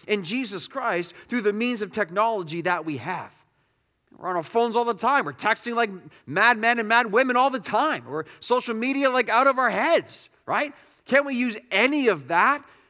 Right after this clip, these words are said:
for the intentional focus and discipleship to see men and women growing up in Jesus Christ?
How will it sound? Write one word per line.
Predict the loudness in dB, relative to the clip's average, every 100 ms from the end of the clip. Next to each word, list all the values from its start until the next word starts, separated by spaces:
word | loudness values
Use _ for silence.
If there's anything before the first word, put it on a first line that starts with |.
| _
for | _ 0
the | 2 0
intentional | -2 -4 -4 -2 -4 -6
focus | -6 -2 -2 -2 -6
and | -8 -8
discipleship | -6 -2 -2 -4 -8 -2 -2 -4 -18 _ -10
to | -8
see | -6 -4 -2
men | 0 0
and | -2 -2
women | -2 -4
growing | -4 0 2 2
up | -2 -4
in | -8
Jesus | -10 -10 -12 -14
Christ? | -10 -10 -10 -14 -18 -20